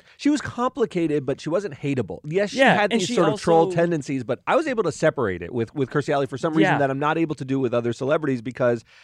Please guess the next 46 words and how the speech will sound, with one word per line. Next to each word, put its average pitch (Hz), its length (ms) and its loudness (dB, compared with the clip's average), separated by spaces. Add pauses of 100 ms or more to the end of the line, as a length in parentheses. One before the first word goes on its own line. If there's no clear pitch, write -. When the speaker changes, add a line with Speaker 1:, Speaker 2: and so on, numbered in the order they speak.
(300)
Speaker 1:
she - 140 -8
had 214 180 -2
this 240 140 -2
persona 170 640 2
that 127 160 0
was 123 180 -2
sort 135 200 -4
of 101 120 -10
brassy 151 480 -2
and 139 80 0
outspoken 131 680 -2
in 120 200 -2
most 131 240 0
of 120 120 -8
her 123 120 -2
roles, 110 440 0
Rebecca 107 520 -2
on, 101 100 2
Speaker 2:
Which - 100 0
is 208 80 -2
Speaker 1:
on 196 40 2
Speaker 2:
what 214 120 6
I 170 60 4
Speaker 1:
Cheers, 170 80 2
Speaker 2:
loved 254 180 2
about 113 220 0
her. 151 40 -2
Speaker 1:
which 156 100 0
is 156 80 -2
what 156 160 0
you 139 120 -2
loved 135 240 4
about 110 160 0
her. 101 40 -4
She 131 80 -8
had 117 60 -6
this 107 160 -10
little 175 160 0
raspy 151 360 0
voice, 127 420 2
and 113 120 -10
she 120 100 -8
was 110 140 -4
sort 113 200 -2
of, 110 160 0
like, 104 340 -4